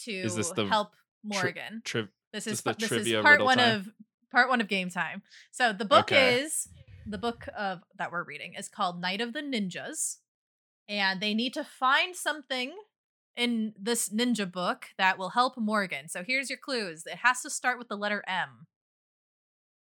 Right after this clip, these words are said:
Speaker 1: That's pretty much it. The, the object
Speaker 2: Okay.
Speaker 1: has to start with the letter M. And they
Speaker 2: Okay,
Speaker 1: need
Speaker 2: I,
Speaker 1: four
Speaker 2: I
Speaker 1: items
Speaker 2: came up,
Speaker 1: to start with M. They need one in the
Speaker 2: I,
Speaker 1: ninja book.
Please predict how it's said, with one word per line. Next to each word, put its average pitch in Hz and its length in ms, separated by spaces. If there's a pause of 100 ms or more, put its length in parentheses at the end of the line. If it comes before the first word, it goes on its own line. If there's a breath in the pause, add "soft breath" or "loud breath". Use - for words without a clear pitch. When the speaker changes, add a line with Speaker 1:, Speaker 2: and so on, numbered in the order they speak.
Speaker 1:
That's 160 240
pretty 196 240
much 185 220
it. 165 180 (380)
The, 147 180 (180)
the 131 60
object - 320
Speaker 2:
Okay. 139 60
Speaker 1:
has 113 100
to - 60
start 185 140
with 165 40
the 185 80
letter 175 220
M. 151 340 (380)
And 160 260
they 143 60
Speaker 2:
Okay, 127 320
Speaker 1:
need 107 60
Speaker 2:
I, 135 140
Speaker 1:
four 208 160
Speaker 2:
I 135 100
Speaker 1:
items 135 140
Speaker 2:
came 170 180
up, 170 100
Speaker 1:
to 175 40
start 165 160
with - 80
M. 196 220
They 190 80
need 180 120 (100)
one 240 160
in 277 100
the 254 60
Speaker 2:
I, 143 100
Speaker 1:
ninja 147 240
book. - 140